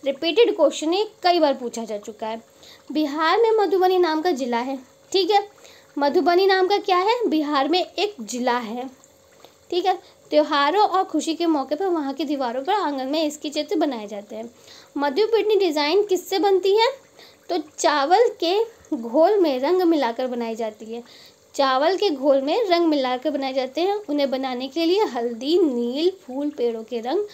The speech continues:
आदि का इस्तेमाल किया जाता है। तो फ्रेंड्स, इन चीज़ों को याद रखिएगा, जो, जो मैं आपको इंपॉर्टेंट करवा रही हूँ। ठीक है फ्रेंड्स, आगे बढ़ते हैं। मूल रूप से इस पेंटिंग को झोपड़ियों की दीवारों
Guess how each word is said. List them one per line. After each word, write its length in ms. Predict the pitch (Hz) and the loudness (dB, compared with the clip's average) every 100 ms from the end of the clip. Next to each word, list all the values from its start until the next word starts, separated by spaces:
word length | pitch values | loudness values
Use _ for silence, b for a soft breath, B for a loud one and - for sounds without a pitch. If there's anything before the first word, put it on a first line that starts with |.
| B B _ | B B _
आदि 260 | - 233 247 | -8 -8 -10
का 180 | - 302 | -4 -4
इस्तेमाल 440 | 320 254 247 339 | -4 -8 -4 -6
किया 220 | 285 240 | -4 -6
जाता 300 | 240 196 - | -6 -12 -14
है। 60 | 226 | -6
तो 140 | 349 | -6
फ्रेंड्स, 300 | 349 370 427 | -2 0 2
इन 180 | 427 349 | 2 2
चीज़ों 320 | - 349 392 | 2 0 2
को 120 | 415 | 2
याद 440 | 403 269 247 330 370 | 2 2 2 2 2
रखिएगा, 560 | 302 - 240 240 233 - B B B 302 | 0 0 -4 -4 -6 -12 B B B -2
जो, 140 | 320 | 0
जो 160 | 330 403 | 2 2
मैं 140 | 381 | 2
आपको 260 | 320 - 359 | 2 -2 0
इंपॉर्टेंट 500 | 349 339 277 320 349 | 0 0 0 0 0
करवा 300 | 311 269 240 | 0 0 -2
रही 240 | 214 208 | -4 -8
हूँ। 280 | 208 220 233 - | -8 -10 -14 -6
ठीक 140 | 349 | 0
है 60 | 453 | 2
फ्रेंड्स, 360 | 480 480 - - | 2 0 -4 -10
आगे 200 | 269 269 | -4 -2
बढ़ते 300 | 269 269 - | -2 -2 -2
हैं। 120 | 392 466 - _ _ _ _ _ _ _ B B B B - | -2 -4 -18 _ _ _ _ _ _ _ B B B B -2
मूल 340 | 302 359 453 466 | 2 4 6 6
रूप 220 | 403 320 | 4 0
से 140 | 370 | -4
इस 120 | 392 - | -6 -4
पेंटिंग 520 | 311 311 294 349 330 | -2 -2 0 -2 2
को 180 | 302 320 | 2 2
झोपड़ियों 540 | 294 277 277 339 403 | 4 2 2 -2 -2
की 140 | 403 | -2
दीवारों 540 | 302 277 247 233 277 | -4 -2 -2 0 0